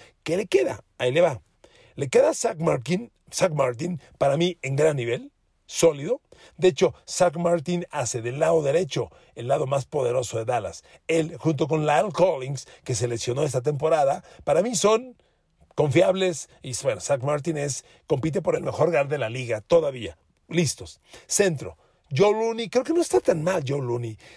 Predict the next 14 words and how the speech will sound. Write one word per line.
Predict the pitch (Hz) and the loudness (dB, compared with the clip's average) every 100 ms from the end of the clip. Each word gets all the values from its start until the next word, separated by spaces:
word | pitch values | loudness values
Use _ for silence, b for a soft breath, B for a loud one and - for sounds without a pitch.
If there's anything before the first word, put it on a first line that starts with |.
| - | -10
El, | 180 190 180 185 180 | -6 -4 -2 0 0
el | 180 | 2
relevo | 175 190 202 262 214 | 4 4 4 2 2
que | 175 | 0
pudo | 196 214 | 2 0
jugar | - 156 175 | 2 2 2
Tyler | - 165 170 151 | 4 0 2 -2
Biadasz | 135 147 160 170 | -2 -2 0 0
me | 151 | -2
gustó. | 127 120 - 175 123 | -6 -6 0 2 2
Me | 120 127 | -2 -2
parece | 147 143 170 | 0 0 -2
que | - 156 113 B B | -4 -4 -6 B B
enseñó | 156 131 143 165 | -4 -2 0 0